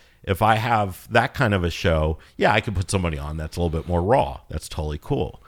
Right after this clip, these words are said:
But, you know, um, I, I've just learned to be honest, and people have defriended me, blocked me, hated me,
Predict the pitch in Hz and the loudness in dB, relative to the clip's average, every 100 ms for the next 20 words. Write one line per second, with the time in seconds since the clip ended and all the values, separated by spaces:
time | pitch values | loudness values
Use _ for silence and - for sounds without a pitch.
0 | - - - 92 92 80 _ _ - _ | -20 -20 -4 0 0 -2 _ _ -20 _
1 | _ _ - - 92 92 82 80 95 92 | _ _ -20 -6 -2 0 0 0 0 2
2 | 85 85 - _ - - - 117 131 202 | 2 -2 -6 _ -20 -18 -10 -6 -4 -4
3 | - 175 160 131 123 131 110 - 104 98 | -2 0 2 2 2 2 0 -2 -4 -4
4 | - - 110 123 107 104 92 95 95 92 | -8 -8 -4 0 0 -2 -4 -4 -4 -4
5 | 92 90 82 69 - 92 90 82 90 80 | -4 -6 -8 -10 -10 -6 -4 -2 -4 -4
6 | 80 85 82 | -6 -6 -8